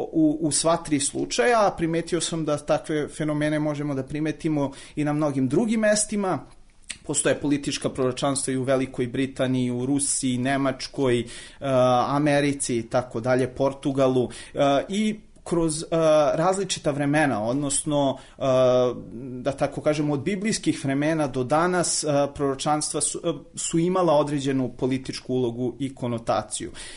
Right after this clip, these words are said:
A, određeni akteri prepoznali bi njihov potencijal,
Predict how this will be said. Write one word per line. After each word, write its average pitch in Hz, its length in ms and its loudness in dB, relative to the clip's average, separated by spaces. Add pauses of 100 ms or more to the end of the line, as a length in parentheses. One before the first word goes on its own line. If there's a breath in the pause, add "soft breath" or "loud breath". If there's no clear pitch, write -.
(120)
A, 120 560 2 (260)
određeni 135 560 0
akteri 180 480 -2
prepoznali 147 880 0
bi 113 160 -4
njihov 120 320 -4
potencijal, 180 800 -2